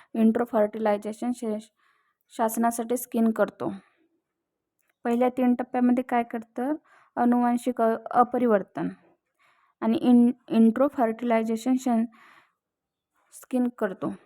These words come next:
ज्या पालकांना थॅलेसेमिया आहे किंवा जे दोषपूर्ण हिमोग्लोबिन जनुकांचे वाहक आहेत,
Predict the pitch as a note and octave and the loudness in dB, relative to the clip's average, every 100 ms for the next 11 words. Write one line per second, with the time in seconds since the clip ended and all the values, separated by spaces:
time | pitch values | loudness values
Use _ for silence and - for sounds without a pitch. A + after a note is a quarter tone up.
0 | _ - A3+ B3+ C4 B3+ A#3+ A#3 A#3+ B3+ | _ -6 0 2 2 -2 0 2 2 0
1 | A#3+ A#3 A3+ B3 A#3 A#3+ - A#3+ A#3+ F3 | -4 -6 -4 -2 0 0 0 0 0 -2
2 | - _ A3 A3+ G#3+ B3 A3 A3 A3 - | -6 _ 0 0 0 -2 0 -2 -4 -8
3 | A3 G#3+ A#3 A3 G#3+ G#3 G#3 G#3 A3+ G#3+ | 0 2 2 4 2 0 -2 -2 0 2
4 | G#3 G#3 G#3 G#3 G#3+ A3 G3+ G#3+ A3 A3+ | 2 0 0 -2 -2 -6 -6 -6 -6 -8
5 | G#3 | -8